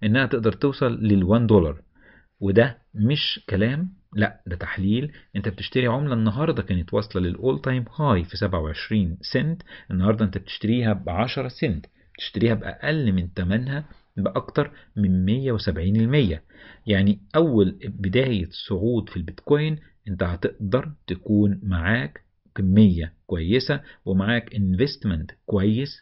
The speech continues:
في عملة قيمة لا زالت بسيطة. كلنا لو قدرنا نفتكر البي ان بي، شوفوا بدأت بكام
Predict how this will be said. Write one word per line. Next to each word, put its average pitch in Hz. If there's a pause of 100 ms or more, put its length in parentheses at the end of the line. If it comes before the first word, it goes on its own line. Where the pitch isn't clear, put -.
(120)
في -
عملة 92 (100)
قيمة 110 (280)
لا 90
زالت 110
بسيطة. 117 (280)
كلنا 147
لو 180
قدرنا 165
نفتكر 156
البي 104
ان 98
بي، 127
شوفوا 120
بدأت 101
بكام 110